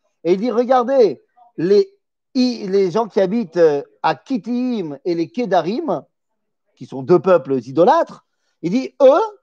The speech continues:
ils n'ont pas abandonné leur Dieu, alors que leur Dieu, c'est des bêtises. Mais vous qui avez le vrai Dieu, moi, vous m'avez abandonné. Donc ça, c'est la remontrance dans, dans Yirmiyahu.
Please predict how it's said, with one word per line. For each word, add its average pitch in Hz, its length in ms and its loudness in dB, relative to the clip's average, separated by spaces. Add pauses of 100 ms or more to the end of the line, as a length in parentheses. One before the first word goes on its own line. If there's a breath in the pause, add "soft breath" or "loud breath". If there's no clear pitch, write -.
(120)
ils 196 120 -8
n'ont 226 140 -8
pas 330 200 0
abandonné 220 460 -4
leur 185 180 -2
Dieu, 147 300 -4
alors 165 200 -6
que 185 80 -8
leur 170 160 0
Dieu, 190 120 -6
c'est 156 120 -10
des 139 100 -8
bêtises. 214 480 -8 (1120)
Mais 190 180 4
vous 233 380 2
qui 175 140 -2
avez 151 440 0 (120)
le 107 100 -16
vrai 127 200 -8
Dieu, 175 240 4 (160)
moi, 196 340 -2 (640)
vous 143 140 -8
m'avez 190 220 2
abandonné. 147 540 0 (1400)
Donc 208 200 -4
ça, 277 180 0
c'est 233 380 -4
la 175 140 2
remontrance 196 540 -4
dans, 170 340 -2
dans 170 140 -2
Yirmiyahu. 156 540 -2